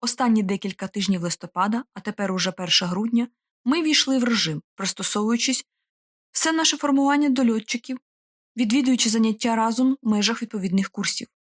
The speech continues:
Ми навіть пережили наш перший спаринг, на якому вчора ніхто не пролив крові. Минулого тижня Ріанон установила правила,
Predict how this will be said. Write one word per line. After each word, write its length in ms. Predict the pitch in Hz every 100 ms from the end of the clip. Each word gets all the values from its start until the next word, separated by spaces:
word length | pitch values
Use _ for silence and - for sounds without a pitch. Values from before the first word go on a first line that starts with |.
| _ _
Ми 120 | 214 226
навіть 360 | 214 233 247
пережили 640 | 254 233 208 208 220 254 269 _
наш 240 | 226 233
перший 440 | - 285 277 - 269
спаринг, 460 | - 214 170 180 190 -
на 80 |
якому 400 | 208 202 208 202
вчора 360 | 190 - 226 277
ніхто 400 | 285 277 - 196
не 100 | 202
пролив 340 | 202 196 190
крові. 360 | 175 160 147 - _ _ _ _
Минулого 400 | 226 294 427 392
тижня 400 | 349 320 320 320
Ріанон 380 | 285 277 254 269
установила 480 | 277 - 240 247 269
правила, 440 | 269 185 156 147